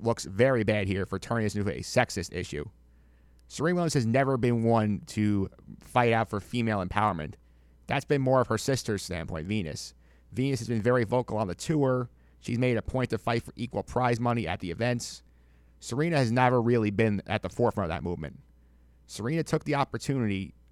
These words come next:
to try and spin the umpire as sexist to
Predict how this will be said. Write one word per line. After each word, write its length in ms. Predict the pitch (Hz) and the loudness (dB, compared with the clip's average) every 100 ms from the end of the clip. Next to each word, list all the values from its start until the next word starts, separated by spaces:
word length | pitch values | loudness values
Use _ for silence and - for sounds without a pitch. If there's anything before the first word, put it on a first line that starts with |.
| _ _ _ | _ _ _
to 200 | - 101 | -8 -6
try 360 | 95 120 117 113 | -4 2 2 2
and 200 | 78 98 | -2 -6
spin 440 | - - 139 131 | -8 -4 -2 0
the 120 | 110 | -2
umpire 380 | 101 110 107 101 | -2 -2 0 0
as 140 | 85 - | -2 -4
sexist 340 | 117 - 98 | -6 -4 -6
to 260 | - 95 90 | -4 -8 -8